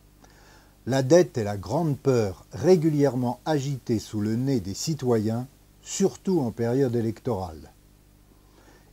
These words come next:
Il ne s'agit là, en réalité, que la traduction de l'orthodoxie néolibérale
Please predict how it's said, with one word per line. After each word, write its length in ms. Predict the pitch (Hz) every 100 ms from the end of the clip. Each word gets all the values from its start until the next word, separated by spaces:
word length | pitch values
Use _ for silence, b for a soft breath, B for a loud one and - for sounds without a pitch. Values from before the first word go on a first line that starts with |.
| -
Il 160 | 165 165
ne 100 | 143
s'agit 420 | - 131 120 135
là, 240 | 110 90 -
en 160 | 190 165
réalité, 720 | 135 131 117 107 - 139 143 - _ _ -
que 100 | 143
la 200 | 110 95
traduction 800 | - 160 147 123 - - 131 107
de 140 | 85
l'orthodoxie 920 | 92 151 - - 131 123 117 - 147
néolibérale 1040 | 135 127 143 131 120 107 90 80 85 82